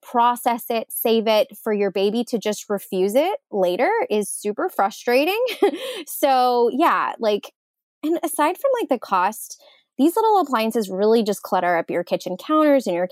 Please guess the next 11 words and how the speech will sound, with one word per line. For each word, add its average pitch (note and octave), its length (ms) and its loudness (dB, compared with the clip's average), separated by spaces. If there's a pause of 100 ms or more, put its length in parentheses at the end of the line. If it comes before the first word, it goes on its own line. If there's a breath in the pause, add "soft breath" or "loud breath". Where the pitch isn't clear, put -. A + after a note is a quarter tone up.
cabinets. A3 520 0
So E3+ 420 2
yeah, - 360 -2
I G#3 160 2 (180)
really A#3 360 2
just G#3+ 200 -2
recommend, F#3 560 0 (380 soft breath)
if - 200 2
you A3 260 4 (140)
absolutely B3 680 2
have G#3+ 400 -4